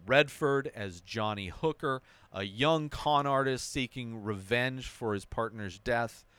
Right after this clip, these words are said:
You also have Robert Shaw as Doyle Lonigan, a ruthless mob boss with a penchant for gambling, gambling. You also have Charles Durning, Ray Watson,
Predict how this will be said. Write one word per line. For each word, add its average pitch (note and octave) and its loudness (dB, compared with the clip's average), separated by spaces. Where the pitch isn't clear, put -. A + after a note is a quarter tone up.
You A2 -8
also G#2 -4
have G#2 0
Robert A#2 6
Shaw B2+ 2
as G2 -6
Doyle G#2 -2
Lonigan, A2+ 0
a G2+ -14
ruthless B2+ -2
mob A2 2
boss G#2 0
with G#2 -4
a G2+ -4
penchant D#3 -4
for G#2 -10
gambling, G#2+ -6
gambling. A2 -2
You B2+ 2
also C3+ 4
have A#2 -2
Charles G#2+ 2
Durning, D3+ 2
Ray G#2+ 0
Watson, B2+ 0